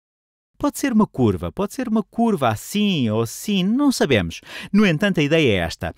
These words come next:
Se virmos um gráfico assim e nos perguntarem o que acontece à procura à medida que a população aumenta.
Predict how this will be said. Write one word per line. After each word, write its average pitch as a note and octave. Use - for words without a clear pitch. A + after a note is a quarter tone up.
Se -
virmos C3
um F3+
gráfico F#3+
assim A#3
e D#3+
nos F3+
perguntarem A#2
o C3
que G#3
acontece A#3
à A#3+
procura A#3+
à G3
medida G#3+
que G#3+
a G3
população G#3
aumenta. G#2